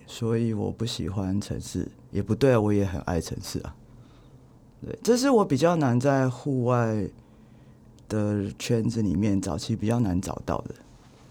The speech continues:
对，我比较少遇到，就，就是跟在把城市当户外玩，或者是把户外当城市玩。但是现在也是有露营风啊，但是我觉得还没有见-，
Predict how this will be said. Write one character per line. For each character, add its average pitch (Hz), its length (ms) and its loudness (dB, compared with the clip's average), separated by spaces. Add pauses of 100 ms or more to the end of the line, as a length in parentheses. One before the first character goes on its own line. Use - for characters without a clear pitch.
(1400)
对， 92 180 -2
我 101 160 -2 (160)
比 113 60 2
较 127 120 2
少 92 240 -2
遇 98 120 0
到， 92 200 -2 (320)
就， - 100 -4
就 131 220 0
是 123 280 2
跟 113 220 0
在 135 300 2 (380)
把 113 120 2
城 117 220 0
市 131 140 2
当 120 180 6
户 120 160 4
外 110 160 4
玩， 67 280 -2
或 104 100 -2
者 95 80 -4
是 98 60 -4
把 - 260 -10
户 101 120 -4
外 92 200 -4
当 - 180 -8
城 - 200 -14
市 - 200 -10
玩。 - 120 -12 (360)
但 190 200 0
是 202 60 -4
现 208 120 2
在 180 160 4
也 139 260 2
是 156 120 0
有 135 100 6
露 143 180 6
营 117 200 4
风 113 240 2
啊， 90 120 0
但 131 80 4
是 175 60 6
我 170 100 6
觉 110 140 2
得 117 80 4
还 110 100 0
没 127 140 6
有 117 80 4
见-， 113 400 2